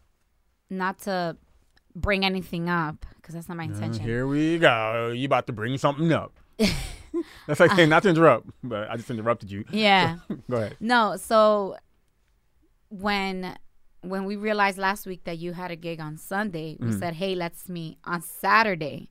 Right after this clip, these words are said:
Speaker 2: <laughs>
Speaker 1: And then
Speaker 2: Did we?
Speaker 1: we didn't meet because,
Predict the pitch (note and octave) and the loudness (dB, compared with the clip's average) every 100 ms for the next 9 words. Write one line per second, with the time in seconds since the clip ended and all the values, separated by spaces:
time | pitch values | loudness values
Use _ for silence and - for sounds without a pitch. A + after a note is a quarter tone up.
0 | - G2 - D3+ A2 _ _ _ - G3 | -10 -8 -4 -4 -4 _ _ _ 2 4
1 | F#3 F#3 F3+ F3 A2 A2 A2+ B2+ - - | 6 6 4 0 -2 -2 -6 -10 -18 -20
2 | _ - F3+ G3 G3 G#3 A#3 A3+ C#4 A#3+ | _ -12 -4 0 2 2 2 2 2 2
3 | G3 - G#3 F3 - | -2 -2 0 0 -6